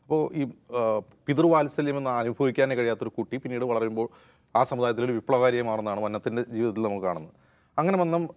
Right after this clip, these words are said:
എന്ത് ചെയ്യുന്നു? ആ, ഈ പറയുന്ന, ആ, സംബന്ധം അവസാനിപ്പിക്കാൻ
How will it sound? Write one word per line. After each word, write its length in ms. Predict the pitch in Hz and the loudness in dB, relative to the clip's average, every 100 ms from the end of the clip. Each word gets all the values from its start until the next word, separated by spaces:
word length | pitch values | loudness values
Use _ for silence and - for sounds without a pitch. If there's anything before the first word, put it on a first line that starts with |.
| 143 | -2
എന്ത് 120 | 139 | 0
ചെയ്യുന്നു? 260 | 139 127 123 | 0 0 -4
ആ, 160 | 120 110 123 | -2 -2 0
ഈ 40 | 120 | 2
പറയുന്ന, 260 | 120 117 117 120 _ _ _ _ 107 | 2 2 -4 -8 _ _ _ _ 0
ആ, 20 | 104 95 92 - - - | 2 0 -2 -10 -8 -4
സംബന്ധം 420 | 117 120 117 123 113 | 0 2 2 2 0
അവസാനിപ്പിക്കാൻ 480 | 101 107 104 110 | -2 -4 0 0